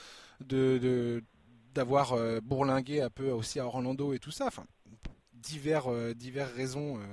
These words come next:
donc, que je vais pas énumérer, enfin, que, ce que je viens de faire pourtant. Euh, mais Ibaka, aujourd'hui, c'est pareil.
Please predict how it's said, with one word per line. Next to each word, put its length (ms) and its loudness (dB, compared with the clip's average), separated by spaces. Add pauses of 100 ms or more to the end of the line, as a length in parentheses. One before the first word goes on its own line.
(100)
donc, 140 -18
que 100 -16
je 100 -12
vais 80 -10
pas 200 -8
énumérer, 640 -8
enfin, 180 -16
que, 100 -20 (220)
ce 180 -20
que 80 -12
je 80 -10
viens 100 -10
de 60 -12
faire 160 -14
pourtant. 320 -12 (1040)
Euh, 320 6
mais 120 0
Ibaka, 380 2
aujourd'hui, 280 2
c'est 100 -4
pareil. 340 -2